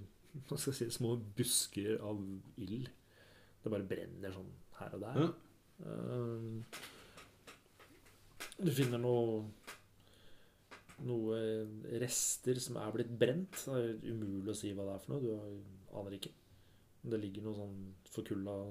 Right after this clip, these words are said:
Speaker 1: sota-greier her og der. Noe knuser, noe sier klunk.
Speaker 2: Ok.
Speaker 1: Det er sånn, det er helt sånn random opplegg.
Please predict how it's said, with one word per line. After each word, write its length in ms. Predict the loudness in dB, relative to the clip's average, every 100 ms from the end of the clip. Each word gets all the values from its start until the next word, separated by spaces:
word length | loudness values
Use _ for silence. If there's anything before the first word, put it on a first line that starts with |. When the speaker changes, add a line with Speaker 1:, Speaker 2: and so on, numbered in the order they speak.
| -4
Speaker 1:
sota-greier 1000 | -2 -2 -2 -2 -2 -6 -2 0 0 -2
her 180 | -2 0
og 60 |
der. 100 | 0 0
Noe 240 | 2 2 2
knuser, 420 | 0 0 2 0 2
noe 160 | 0 0
sier 160 | 2
klunk. 380 | 2 2 0 -8 -12 -20 -20 -20 -20 -20 -20 -16 -8
Speaker 2:
Ok. 160 | -2 6
Speaker 1:
Det 560 | 8 6 2 -10 2
er 80 | 6
sånn, 220 | 6 4 -2 -14 -10
det 100 | -4
er 80 | 4
helt 240 | 6 6 4
sånn 160 | 2
random 440 | 2 2 2 2 2 0 -2 -2 -4
opplegg. 320 | 0 2 2